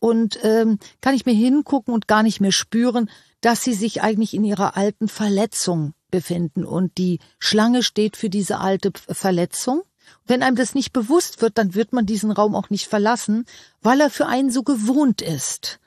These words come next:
Weil er, weil dieser Rückzugsort in einem selbst einen damals geholfen hat, diese, diese schwere Geschichte zu überstehen. Und der weiße,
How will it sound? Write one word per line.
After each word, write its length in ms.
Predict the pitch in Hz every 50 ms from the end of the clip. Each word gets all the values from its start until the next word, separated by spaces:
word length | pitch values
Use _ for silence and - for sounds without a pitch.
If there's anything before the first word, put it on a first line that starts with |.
| _ _ _ _ _ _ -
Weil 180 | 208 226 247 233
er, 240 | 233 233 240 247 233 226 _ -
weil 300 | 214 190 - 226 226 214
dieser 420 | 190 240 277 285 254 - 240 233 - _ _ -
Rückzugsort 960 | 269 320 - - - - - - 202 170 - - - - - 170 185 190 -
in 140 | - 185 190
einem 240 | - 180 185 180 175
selbst 640 | - - 190 190 202 240 269 - - - - - _ _ _ _ _ _ _ _ -
einen 160 | 196 196 190
damals 480 | 196 190 214 254 285 302 311 - -
geholfen 520 | - 294 233 226 226 233 226 - 226 220 208
hat, 260 | 214 208 - - - _ _ -
diese, 340 | 208 202 185 185 208 196 180 - _ _ -
diese 480 | - 196 190 170 - 208 196 185 185 185
schwere 800 | 175 - - - - 208 226 247 254 220 226 233 226 226 220 208
Geschichte 600 | - - 180 - - 277 262 - - - - 220
zu 180 | - - - 233
überstehen. 840 | 220 190 - 208 208 - - - - 214 226 214 180 147 143 147 156 - _ - - - - - - - - - _
Und 300 | - 226 226 220 - -
der 200 | 208 190 170 175
weiße, 720 | 214 220 269 330 370 370 - - - 240 214 202 185 -